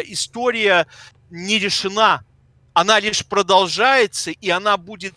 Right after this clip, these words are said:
политтехнологически решаться совершенно по-другому.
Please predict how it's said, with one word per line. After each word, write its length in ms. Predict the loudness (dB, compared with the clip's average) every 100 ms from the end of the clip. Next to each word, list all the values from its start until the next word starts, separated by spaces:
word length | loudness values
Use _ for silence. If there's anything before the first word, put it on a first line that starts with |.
| _
политтехнологически 1900 | -2 -2 -4 -12 -20 -20 -14 -8 -8 -2 0 4 2 0 -10 -10 -10 -12 -14
решаться 520 | -12 -8 0 0 -2 -10
совершенно 560 | -10 -10 -10 -10 -12
по-другому. 760 | -12 -14 -12 -12 -8 -8 -8